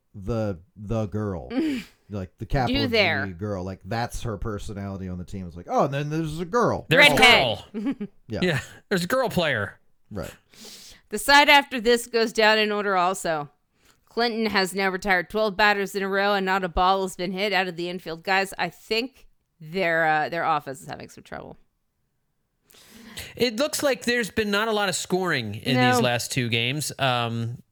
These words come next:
Speaker 3: and I do think that, uh, maybe if the old guy hadn't died or at least gone into a vegetative state, uh, maybe the offense would be rolling a little bit better here.
Speaker 1: Yeah,
Speaker 3: But
Speaker 1: can we
Speaker 3: it's
Speaker 1: get his handler to pick up his loose arms and just kinda wiggle him in, wiggle him in the air like he's alive?
Speaker 3: <laughs> I mean, the only
Speaker 1: And,
Speaker 3: reason,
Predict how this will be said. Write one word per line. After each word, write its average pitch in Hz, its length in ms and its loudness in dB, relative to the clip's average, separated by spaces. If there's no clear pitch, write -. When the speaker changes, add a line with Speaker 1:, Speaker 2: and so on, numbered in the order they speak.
Speaker 3:
and 127 140 2
I 123 80 0
do 147 260 -2
think 139 520 -4
that, 120 400 -2
uh, 107 360 0
maybe 113 520 -2
if 135 220 0
the 135 120 2
old 139 160 -2
guy 127 200 0
hadn't 120 320 -2
died 117 400 0
or 113 160 0
at 117 100 -4
least 120 340 -4
gone 120 180 2
into 117 160 0
a 110 40 0
vegetative 113 580 0
state, 131 500 -2
uh, 104 160 -2
maybe 110 200 -2
the 110 120 0
offense 110 340 -2
would 113 80 -4
be 110 100 0
rolling 113 280 -2
a 113 60 -2
little 110 160 -2
bit 98 80 -6
better 123 200 0
here. 107 200 0
Speaker 1:
Yeah, 180 40 2
Speaker 3:
But 104 80 -4
Speaker 1:
can 147 80 0
we 240 60 -4
Speaker 3:
it's 190 80 -6
Speaker 1:
get 240 140 2
his 220 180 0
handler 190 480 -2
to 143 60 -4
pick 165 260 -2
up 156 160 -4
his 135 180 -4
loose 120 420 -4
arms 117 500 -6
and 107 100 -8
just 104 140 -12
kinda 110 180 -6
wiggle 110 320 -6
him 113 160 -8
in, 107 240 -10
wiggle 113 240 -6
him 107 100 -8
in 107 80 -8
the 98 160 -6
air 110 180 -6
like 101 160 -6
he's 95 340 -10
alive? 90 480 -6
Speaker 3:
<laughs> 240 200 -4
I - 120 -4
mean, 170 100 0
the 180 80 0
only 247 120 -2
Speaker 1:
And, 277 60 0
Speaker 3:
reason, 226 220 -6